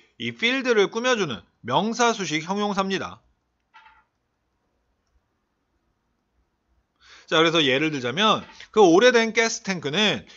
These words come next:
다이버들을 위한 수영장이 되었습니다. 그다음에 콘크리트 벽, 어, 그 쇠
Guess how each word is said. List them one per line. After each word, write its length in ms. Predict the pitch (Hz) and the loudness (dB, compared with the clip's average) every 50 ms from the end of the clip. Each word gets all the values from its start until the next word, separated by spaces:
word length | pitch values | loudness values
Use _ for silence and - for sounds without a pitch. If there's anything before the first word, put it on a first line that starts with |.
| - _ - | -18 _ 0
다이버들을 680 | 208 180 220 247 254 240 247 240 240 240 240 233 220 | 2 4 4 4 4 4 4 4 4 2 0 0 0
위한 280 | 196 190 196 190 196 185 | 0 0 0 0 0 -2
수영장이 640 | - - 254 269 269 269 240 247 233 226 226 220 | -4 -4 -2 -2 -2 0 0 -2 -2 -2 -4 -4
되었습니다. 680 | - 156 123 117 117 117 - 151 143 123 92 - - _ _ _ - - | -2 -2 -2 -2 -2 -4 -8 -8 -10 -10 -10 -12 -18 _ _ _ -20 -14
그다음에 240 | - 127 135 139 151 | -8 -6 -6 -4 -6
콘크리트 500 | 147 - 202 226 226 240 254 247 - 240 | -6 -6 -8 -6 -6 -6 -6 -6 -4 -4
벽, 340 | 190 170 151 135 - _ _ _ | -2 -2 -2 -4 -6 _ _ _
어, 260 | - 127 131 123 110 - _ _ _ _ | -6 -4 -4 -4 -6 -8 _ _ _ _
그 300 | - 151 151 147 143 - | 2 4 4 4 4 0
쇠 520 | - - 214 220 226 247 254 254 254 - | -4 0 2 4 6 6 4 2 0 -8